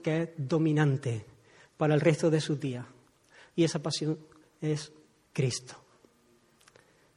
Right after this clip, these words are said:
Cristo. Por eso un poco más adelante en esta misma carta él dice, Pero cuantas cosas eran para mi ganancia, la he estimado como pérdida. ¿Por qué? Por amor, por amor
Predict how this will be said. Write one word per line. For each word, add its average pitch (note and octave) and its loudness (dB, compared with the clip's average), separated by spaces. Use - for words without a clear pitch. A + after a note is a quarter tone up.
Cristo. - 4
Por F3+ 10
eso G#3+ 8
un F3+ 2
poco G#3 8
más F#3 2
adelante F3 4
en D#3+ 6
esta E3 2
misma E3+ 6
carta D#3 2
él D#3 4
dice, D3+ 0
Pero D#3+ 2
cuantas D#3 -2
cosas F#3+ -2
eran F#3 2
para F3 4
mi F3+ 10
ganancia, E3 4
la D#3+ 8
he E3 12
estimado D3 8
como D3 4
pérdida. C3+ 4
¿Por D#3 4
qué? F#3+ 8
Por D3+ 2
amor, D3 2
por D#3 -2
amor D#3 0